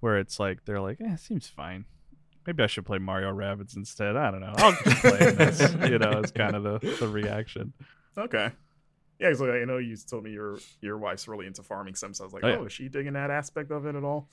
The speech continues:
Speaker 1: I think, yeah, I, th-, it seems like it's more combat focused. Like, it's almost more J R P G than farming sim in the end.
Speaker 2: Yeah, it is.
Speaker 1: But it kinda evens out, it sounds like, as long as you give it the time.
Speaker 2: Yeah,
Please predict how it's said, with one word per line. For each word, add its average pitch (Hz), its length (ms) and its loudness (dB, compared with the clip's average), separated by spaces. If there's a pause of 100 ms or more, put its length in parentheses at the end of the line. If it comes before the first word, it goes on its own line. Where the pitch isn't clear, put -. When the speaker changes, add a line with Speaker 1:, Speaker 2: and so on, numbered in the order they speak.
(100)
Speaker 1:
I 175 80 4
think, - 460 -2
yeah, 98 500 4
I, 120 140 -4
th-, 131 220 -2
it 151 100 -4
seems 262 240 2
like 214 160 6
it's 135 160 -2
more 135 160 4
combat 104 920 -2
focused. - 800 -8 (240)
Like, 107 180 0
it's 113 140 0
almost 127 260 4
more 104 160 0
J 98 160 -6
R 92 140 -4
P - 120 -14
G 92 160 -12
than 76 200 -16
farming 76 400 -12
sim - 360 -18 (120)
in 98 80 -6
the 95 120 -8
end. 180 300 -2 (140)
Speaker 2:
Yeah, 147 260 6
it 135 80 0
is. 101 220 -4
Speaker 1:
But 107 80 4
it 101 80 -2
kinda 117 180 0
evens 107 300 0
out, 113 200 4
it 151 80 -2
sounds 160 280 -2
like, 160 160 -4
as 107 100 -4
long 107 140 0
as 101 100 -6
you 101 60 -14
give 101 100 -10
it - 80 -20
the - 60 -20
time. 131 320 -4 (240)
Speaker 2:
Yeah, 156 320 6